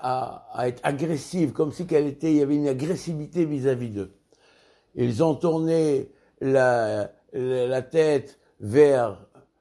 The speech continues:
de, d'un côté, ils ont vu l'armée égyptienne, euh, les poursuivre. De l'autre côté, ils ont vu tous les animaux sauvages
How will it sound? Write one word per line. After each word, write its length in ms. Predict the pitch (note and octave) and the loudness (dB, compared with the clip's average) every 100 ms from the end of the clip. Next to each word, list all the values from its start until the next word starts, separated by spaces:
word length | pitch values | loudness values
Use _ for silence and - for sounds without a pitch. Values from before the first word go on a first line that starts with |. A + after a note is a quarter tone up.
| _ - | _ -20
de, 420 | A#2 B2 A#2 B2+ | -16 -14 -10 -8
d'un 240 | A#2+ C#3+ | 0 0
côté, 460 | C#3 E3 C#3 F3+ F3 | 0 -4 -4 -2 0
ils 180 | D3 C#3+ | 0 -2
ont 80 | C#3 | -2
vu 260 | C3+ D#3 | 0 0
l'armée 520 | D3 C3+ C3+ D3 D3+ | 0 0 0 0 -2
égyptienne, 720 | C#3 A2+ C#3+ - D#3+ E3 D#3+ - _ _ _ - | -2 -4 -8 -4 0 0 -2 -6 _ _ _ -2
euh, 420 | E3 C#3 C3+ C#3 | 2 4 4 2
les 160 | C3+ C#3 | -2 -4
poursuivre. 600 | D3+ - - A#2 G2+ A2 | -6 -8 -10 -12 -12 -12
De 140 | C#3 | -4
l'autre 220 | F3 F3+ | -2 -2
côté, 340 | F3 D#3+ E3+ E3+ | -2 -4 0 0
ils 160 | D3 | 2
ont 100 | D3+ | 0
vu 220 | C#3+ D#3+ D#3+ | 0 -2 0
tous 200 | E3+ D3+ | -2 0
les 240 | D3+ B2 | -4 -2
animaux 460 | D#3+ D3 D3 D3+ C#3 | -2 0 0 0 0
sauvages 640 | - D#3 D3 D#3 D#3 C#3+ | 2 2 4 6 4 2